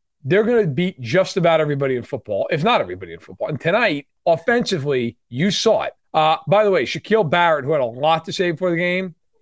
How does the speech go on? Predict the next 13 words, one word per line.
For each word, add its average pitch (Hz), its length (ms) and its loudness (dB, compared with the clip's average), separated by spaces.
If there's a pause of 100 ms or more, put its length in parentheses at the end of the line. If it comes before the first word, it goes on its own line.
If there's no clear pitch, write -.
four 233 280 2
<laughs> 214 140 0
tackles, 180 480 0 (100)
no 175 300 2
sacks, 165 560 0
no 170 240 0
tackles 180 420 0
for 170 140 -4
loss, 147 420 0
no 156 200 -2
pressures. - 500 -6
Good 196 220 0
night. 139 260 -2